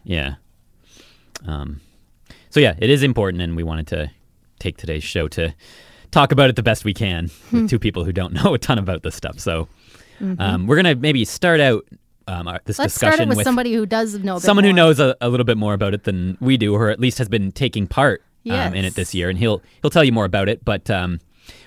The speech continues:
Speaker 1: we've mentioned him on the show before, uh, Patrick here from Ontario, who is, um, a recent member of the C F B,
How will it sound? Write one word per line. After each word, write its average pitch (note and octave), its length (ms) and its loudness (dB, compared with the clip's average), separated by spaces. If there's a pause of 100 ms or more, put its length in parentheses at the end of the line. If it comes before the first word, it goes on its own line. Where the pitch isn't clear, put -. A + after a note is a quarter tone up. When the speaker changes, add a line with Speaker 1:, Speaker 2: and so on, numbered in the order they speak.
Speaker 1:
we've C3 120 2
mentioned F#3 260 2
him F#3 100 2
on D#3 80 2
the C#3 40 0
show C3+ 160 2
before, G#2 560 -2
uh, E2 140 -6
Patrick - 640 -6 (420)
here G2 200 -4
from G2+ 160 -2
Ontario, F#2 540 -2
who G2+ 160 0
is, F#2+ 220 -2
um, F2 360 -4
a F#2 80 -6
recent G2 260 -4
member G2 220 -2
of E2+ 240 -6
the - 40 -10
C A2+ 240 -2
F - 140 -4
B, A2 380 0